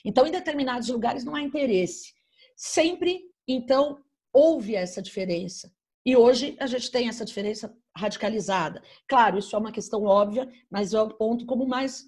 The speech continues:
um ponto que pode ser discutido nesse fórum. Ah, em termos de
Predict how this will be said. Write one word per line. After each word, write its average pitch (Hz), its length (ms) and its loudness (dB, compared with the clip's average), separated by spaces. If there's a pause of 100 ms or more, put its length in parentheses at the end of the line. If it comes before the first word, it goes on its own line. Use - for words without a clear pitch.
(120)
um 254 160 -2
ponto 254 260 0
que 254 80 -14
pode 240 240 -8
ser 233 120 -8
discutido 233 640 -8
nesse 220 320 -8
fórum. 165 440 -2 (1120)
Ah, 285 460 8
em 302 120 4
termos 349 440 0
de 208 500 0